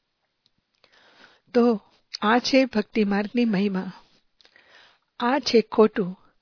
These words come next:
અને તે છે સાચું. બાપ પહેલા પહેલા તો જ્ઞાનના સાગર છે. બાળકોમાં થોડું પણ જ્ઞાન છે તો ઉચ્ચ પદ પ્રાપ્ત કરે છે. બાળકો જાણે છે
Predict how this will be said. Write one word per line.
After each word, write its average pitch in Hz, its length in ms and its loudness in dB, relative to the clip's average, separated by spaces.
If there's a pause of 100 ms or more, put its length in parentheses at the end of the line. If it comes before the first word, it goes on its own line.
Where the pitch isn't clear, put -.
(200)
અને 240 220 2
તે 247 280 0
છે 214 220 -2
સાચું. 185 580 -8 (1120)
બાપ 214 440 0
પહેલા 202 460 0
પહેલા 208 420 -2
તો 240 320 -2
જ્ઞાનના 196 440 -2
સાગર 196 440 -4
છે. - 280 -10 (1040)
બાળકોમાં 254 600 2
થોડું 233 360 2
પણ 262 220 -2
જ્ઞાન 226 320 2
છે 233 400 0
તો 214 520 -2 (180)
ઉચ્ચ 240 300 -4
પદ 208 200 -4 (120)
પ્રાપ્ત - 360 -8
કરે 214 340 0
છે. 175 320 -8 (960)
બાળકો 208 420 -2
જાણે 202 360 -2
છે 196 340 -8